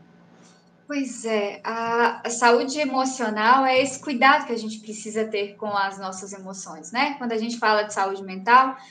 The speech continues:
muitas vezes também as pessoas acham que é a ausência de sofrimento, a ausência de problemas, a ausência de conflitos, e não é nada disso.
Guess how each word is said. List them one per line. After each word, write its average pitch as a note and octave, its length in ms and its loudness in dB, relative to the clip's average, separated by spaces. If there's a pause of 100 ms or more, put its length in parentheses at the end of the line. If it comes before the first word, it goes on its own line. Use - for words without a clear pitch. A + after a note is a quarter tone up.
(240)
muitas A3+ 240 -2
vezes A#3+ 220 2
também A#3 240 -2
as C4+ 80 -4
pessoas A#3+ 400 -8
acham C4+ 400 0
que C4 100 -6
é B3+ 300 6
a C4 140 8
ausência C4 540 0
de - 80 -12
sofrimento, C4 1000 -2 (320)
a G#3+ 80 -2
ausência A3 420 -2
de G#3+ 120 -8
problemas, B3+ 1120 -2 (280)
a F#3 80 -2
ausência A3 580 -2
de - 80 -10
conflitos, C4+ 800 -4
e F#4+ 40 -10
não G4 100 -8
é E4 40 -8
nada C#4+ 280 -4
disso. - 400 -12